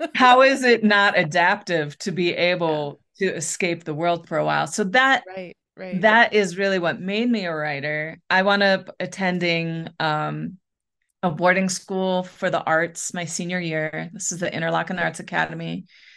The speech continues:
Speaker 2: in Northern Michigan. It's widely known for classical music, but fantastic arts program there. And that absolutely set my course, because
Speaker 1: Okay.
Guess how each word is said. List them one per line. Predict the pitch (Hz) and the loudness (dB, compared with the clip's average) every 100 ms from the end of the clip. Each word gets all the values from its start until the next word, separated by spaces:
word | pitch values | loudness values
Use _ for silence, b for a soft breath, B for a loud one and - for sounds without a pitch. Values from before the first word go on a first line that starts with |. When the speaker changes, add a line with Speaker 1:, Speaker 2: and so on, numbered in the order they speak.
| b | b
Speaker 2:
in | - 180 | -2 2
Northern | 180 170 170 | 4 2 0
Michigan. | 160 160 165 165 | -2 -4 -4 -4
It's | 175 180 | -4 0
widely | 226 208 196 | 2 4 2
known | 165 156 | -2 -4
for | 170 | -6
classical | 156 151 151 165 | -2 -2 -4 -10
music, | 156 151 147 160 160 _ | -8 -8 -6 -8 -8 _
but | 156 147 - 143 - | -4 -4 -6 -16 -10
fantastic | 190 170 170 160 170 | -6 -2 -2 -2 -4
arts | 151 147 - | -4 -4 -4
program | 170 165 - 82 | -6 -4 -4 -6
there. | 82 180 b b b b - | -8 -10 b b b b 2
And | 240 | 4
that | 262 262 - | 4 2 -2
absolutely | 240 233 214 233 202 196 196 180 170 165 165 170 | 0 0 0 -4 -4 -4 -4 -6 -6 -6 -8 -10
set | - - - 175 - | -8 -6 0 0 0
my | 156 151 | -4 -6
course, | - - 120 170 - | -6 -8 -6 -8 -8
because | 190 185 180 180 | -8 -2 -2 -2
Speaker 1:
Okay. | 220 226 | -10 -18